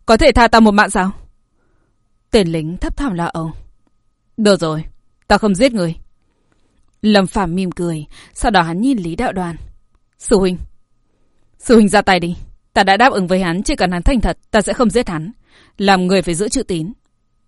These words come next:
"Được." Vừa dứt lời, đã thấy một lóng tay của Lý Đạo Đoàn điểm lên trán của đối phương,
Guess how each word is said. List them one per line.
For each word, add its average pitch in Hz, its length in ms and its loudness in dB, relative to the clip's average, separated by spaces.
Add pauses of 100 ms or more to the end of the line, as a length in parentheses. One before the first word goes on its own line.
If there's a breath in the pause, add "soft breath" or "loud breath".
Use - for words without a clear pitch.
(360)
"Được." 190 240 2 (1120)
Vừa 196 280 0
dứt 254 220 -4
lời, 180 300 -2
đã 175 180 -6
thấy 175 160 -4
một 262 200 -2
lóng 170 280 -6
tay 262 200 -8
của 185 120 -10
Lý 170 160 -6
Đạo 247 160 0
Đoàn 185 360 -6
điểm 208 140 -2
lên 175 220 -6
trán 175 260 -8
của 294 120 -8
đối 175 160 -4
phương, 185 320 -6